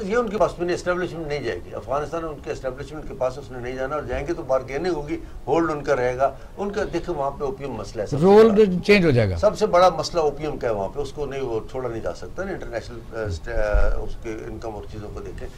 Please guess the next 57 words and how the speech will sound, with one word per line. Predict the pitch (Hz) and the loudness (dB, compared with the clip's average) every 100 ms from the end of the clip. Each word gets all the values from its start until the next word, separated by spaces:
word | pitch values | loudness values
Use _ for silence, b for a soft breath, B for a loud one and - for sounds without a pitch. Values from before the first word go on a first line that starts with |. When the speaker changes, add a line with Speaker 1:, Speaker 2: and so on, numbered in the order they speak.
| B B - | B B -4
Speaker 1:
तो | |
ये | 170 156 | -4 0
जो | 254 240 208 | -2 2 2
है, | 143 143 165 - - - - - B B B B 190 | 2 4 6 6 4 2 0 -6 B B B B -4
इस | 190 196 | -2 -2
वक्त | 202 175 | -2 -2
वहाँ | 151 151 175 | 0 0 0
की | 190 | -4
सूरत | 165 170 143 | -4 0 2
हाल | 135 | 4
है, | 147 | 4
अगर | 160 165 220 | 0 4 4
वो | 202 | 4
तब्दील | 202 - 147 180 214 | 0 0 -2 -2 0
होता | 127 101 98 | -2 -6 -8
है | 82 - - - | -8 -10 -14 -8
Trump | 120 98 | -8 -8
इस | 98 90 | -12 -12
वक्त | - - - b b b - 165 | -14 -14 -16 b b b 6 8
और | 160 | 8
ये | 196 | 8
सूरत | 202 190 202 202 | 6 4 2 2
हाल | 196 | 2
आती | 151 143 180 | 4 2 2
है, | 156 127 | 0 0
तो | - | -2
उसके | 165 208 | -8 -4
साथ | 196 202 202 | 0 0 0
एक | 208 190 | -4 -6
इतना | 175 196 214 | -8 -2 -2
बड़ा | 190 196 | 2 2
अमेरिका | 170 147 - 196 | 0 -4 -2 -2
को | - 185 | 0 0
economic | - - 151 226 220 | 0 -2 0 0 0
crisis | 190 170 185 | -4 -4 -6
face | - 160 | -6 -8
करना | - 151 156 | -6 -4 -2
पड़ता | 139 131 143 | -2 -2 -2
है | 139 | -4
जिसका | - 156 | -4 -2
आप | 139 | -2
लोग | 139 | -4
अंदाजा | 139 127 127 156 | -6 0 2 2
नहीं | 160 | -2
कर | 156 | -4
सकते। | 180 180 | -6 -6
उसका | 196 - 208 | -6 -2 -2
फिर | 208 220 | 0 -2
पूरी | 185 214 214 | -2 -4 -4
दुनिया | 196 214 | -2 -2
में | 208 190 | -2 -4
तब्दीली | 156 160 143 | -4 -4 -4
आएगी, | 113 - - - - | -4 -4 -4 -6 -4
सिर्फ | 190 196 | -2 0
पाकिस्तान | 180 156 127 180 196 | 0 -2 -2 -2 -2
में | 196 | -2
नहीं, | 185 | -6